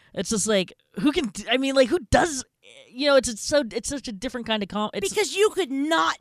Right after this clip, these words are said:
Speaker 2: be success-, you could do that and just have it, you know, die before it hits the crowd. You could, you
Speaker 1: Right.
Speaker 2: could act like that and ha-, not have it be funny. But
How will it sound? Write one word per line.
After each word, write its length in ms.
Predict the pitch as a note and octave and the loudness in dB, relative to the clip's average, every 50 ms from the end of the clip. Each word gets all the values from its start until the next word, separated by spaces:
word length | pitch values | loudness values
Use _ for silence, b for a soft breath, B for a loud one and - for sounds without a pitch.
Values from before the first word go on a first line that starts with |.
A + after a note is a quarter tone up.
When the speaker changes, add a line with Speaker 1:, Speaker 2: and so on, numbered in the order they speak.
| A#3+ | -4
Speaker 2:
be 160 | G3+ D4 C#4+ | -4 -4 -2
success-, 420 | C#4 - - B3+ - - - A#3+ - | -4 -6 -8 -10 -8 -8 -8 -8 -8
you 240 | C#4 C4+ E4+ G#4 A4 | -2 2 4 4 6
could 220 | - A#4 G#4 C#4+ | 6 4 2 2
do 260 | G#3 D4 E4+ F4 F4+ E4+ | 2 2 4 6 6 6
that 280 | D4 C4 A#3 G#3+ G3+ - _ - | 6 6 6 4 2 -2 _ -10
and 160 | G3+ A3 G#3+ | -8 -6 -4
just 240 | G3 A3 G#3 F#3+ F#3 | -4 -4 -6 -6 -4
have 200 | G#3 G3+ G3+ F#3 | 0 0 0 0
it, 120 | F3 D#3+ - C#3+ C3 D3+ | -2 -6 -8 -14 -20 -14
you 140 | D#3+ G3 G#3+ | -8 -6 -4
know, 220 | G3+ F3+ E3 D#3+ - | -2 -2 -2 -4 -6
die 400 | F3 F3+ D#3 G3+ G3 G3 G3+ G3 | -8 -2 0 2 4 4 2 0
before 260 | G3 F#3+ - G3 E3+ | -2 -8 -10 -12 -12
it 60 | E3 | -12
hits 140 | F#3 - - | -14 -14 -14
the 100 | - G#3+ | -16 -6
crowd. 280 | - D#4+ D#4 C4 G#3+ | -4 0 2 2 2
You 120 | G#3 A#3+ C4+ | 0 -2 -6
could, 140 | D#4 C4 A3 | -6 -4 6
you 40 | |
Speaker 1:
Right. 320 | A3 B3+ A#3+ A3+ A3+ G#3+ - | 10 12 12 12 12 10 6
Speaker 2:
could 100 | - - | 4 2
act 220 | C4+ D#4 F4 - | 2 2 2 2
like 200 | D#4 C#4 B3 - | -2 -2 0 2
that 180 | - G#3+ G#3 - | 2 2 2 2
and 100 | - G#3 G3+ | 0 -6 -10
ha-, 60 | A3 A#3 | -10 -6
not 220 | A#3+ C4 B3+ - | -4 -4 -4 -2
have 140 | - B3 A#3+ | -2 -4 -4
it 60 | A#3 | -4
be 140 | - A#3 G#3+ | -4 -8 -6
funny. 340 | - - C4 D#4 E4+ C4+ G3+ | -2 -2 -2 -2 -2 -4 -4
But 160 | D#3+ A3+ | -6 -8